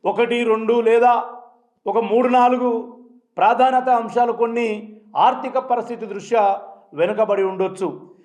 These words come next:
కానీ చెప్పినవి ఆరైతే చేస్తున్నవి నూట అరవై, చెప్పినవి ఆరైతే అమలైతున్నవి నూట అరవై. ఇంకా అమలు చేయాల్సినటువంటి బాధ్యత నాలుగేళ్ల కాలంలో మా కాంగ్రెస్ పార్టీ పైన ఉంది. ఆ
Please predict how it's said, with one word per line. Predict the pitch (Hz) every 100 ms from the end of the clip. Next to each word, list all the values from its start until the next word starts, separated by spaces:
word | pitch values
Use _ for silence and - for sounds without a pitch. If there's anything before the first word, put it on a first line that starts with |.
| _ -
కానీ | 190 240 254 247
చెప్పినవి | 233 240 247 240 226 214
ఆరైతే | 226 233 233 254 269 277 - - - -
చేస్తున్నవి | - 220 226 226 214 214
నూట | 196 196 202 202
అరవై, | 185 180 185 170 175 151 - - - _ _ _
చెప్పినవి | 185 185 - 240 240 233 220
ఆరైతే | 226 226 226 262 294 302 - - - _ 160
అమలైతున్నవి | 196 226 233 240 254 254 247 220
నూట | 220 226 208
అరవై. | 190 202 190 185 127 - - _ -
ఇంకా | 202 226 277 262
అమలు | 240 254 233
చేయాల్సినటువంటి | 226 226 214 208 180 196 185 170
బాధ్యత | 202 214 214 196 180 - - _ 135
నాలుగేళ్ల | 160 196 202 233 208
కాలంలో | 208 196 190 196 180 170 - -
మా | 156 165 160
కాంగ్రెస్ | 190 190 180 -
పార్టీ | 175 175 180 170
పైన | 160 160 156 147
ఉంది. | 202 240 254 247 - - _ _
ఆ | 151